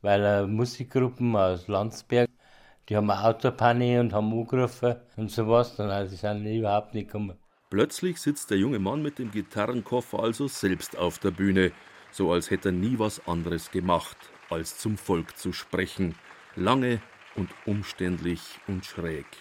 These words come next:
Speaker 2: Und siehe da, das Volk, es huldigt seinem neuen König und es tobt vor Begeisterung. Und der Fredl?
Speaker 1: Ich hab mir gedacht, das ist vielleicht ganz lustig,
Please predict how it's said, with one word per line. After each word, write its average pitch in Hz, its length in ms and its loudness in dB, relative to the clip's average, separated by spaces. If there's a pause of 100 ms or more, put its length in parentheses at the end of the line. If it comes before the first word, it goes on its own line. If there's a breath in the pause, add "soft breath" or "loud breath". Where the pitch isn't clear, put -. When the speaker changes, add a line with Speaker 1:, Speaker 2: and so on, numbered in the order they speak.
(540)
Speaker 2:
Und 107 140 -2
siehe 170 240 4
da, 131 240 6
das 127 220 2
Volk, 135 340 6
es - 260 2
huldigt 135 380 4
seinem 113 280 0
neuen 95 420 2
König 95 420 0 (380 loud breath)
und 110 100 0
es - 180 4
tobt - 460 4 (160)
vor 110 200 -2
Begeisterung. 92 840 2 (640)
Und 95 180 -4
der 87 80 -4
Fredl? 98 380 -4 (400)
Speaker 1:
Ich 151 160 2
hab 143 80 8
mir 127 140 4
gedacht, 120 260 2
das 127 140 2
ist - 100 -16
vielleicht 107 320 -4
ganz 107 260 -2
lustig, - 340 -6